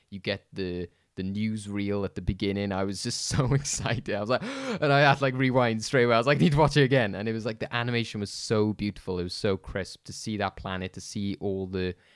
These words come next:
characters in sort of four K, I guess, because it's on Disney Plus. It was just a joyous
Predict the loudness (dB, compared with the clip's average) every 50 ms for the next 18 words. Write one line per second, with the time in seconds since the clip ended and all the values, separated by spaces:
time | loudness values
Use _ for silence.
0 | _ _ _ -2 0 0 0 0 -2 -4 _ -4 -2 -2 -2 -4 -4 -8 -10 -10
1 | -8 -8 -8 -10 -12 _ _ _ _ _ _ _ _ _ _ _ _ -12 -6 -6
2 | -6 -6 -6 -6 -4 -4 -4 -4 -6 -4 -2 0 2 2 0 0 0 -2 -2 -2
3 | -2 -4 -8 -10 -10 -10 -10 -10 -8 -6 -6 -6 -6 -6 -8 -8 -8 -8 -10 -10
4 | -6 -2 -2 -2 -2 -4 -8 _ _ _ _ _ _ _ -4 -2 -2 -2 -2 -4
5 | -6 -6 -6 -8 -12 -14 -18 _ _ _ -2 0 0 0 0 -2 -4 -10